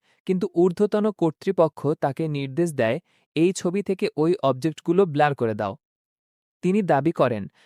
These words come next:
নাসা আসল ছবি গোপন রাখে, যাতে জনমনে আতঙ্ক না ছড়ায়। তার বক্তব্য, "আমি স্পষ্টভাবে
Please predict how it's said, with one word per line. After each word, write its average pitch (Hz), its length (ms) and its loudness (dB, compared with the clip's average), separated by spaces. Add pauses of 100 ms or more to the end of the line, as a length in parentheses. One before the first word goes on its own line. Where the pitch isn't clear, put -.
(120)
নাসা 151 440 0
আসল 139 340 0
ছবি 202 280 -4
গোপন 143 360 0
রাখে, 110 360 -6 (380)
যাতে 139 280 -2
জনমনে 139 560 -2 (240)
আতঙ্ক 160 380 -4
না 117 180 -2
ছড়ায়। 104 320 -6 (880)
তার 185 220 0
বক্তব্য, 143 640 0 (420)
"আমি 160 220 -2
স্পষ্টভাবে 175 720 -2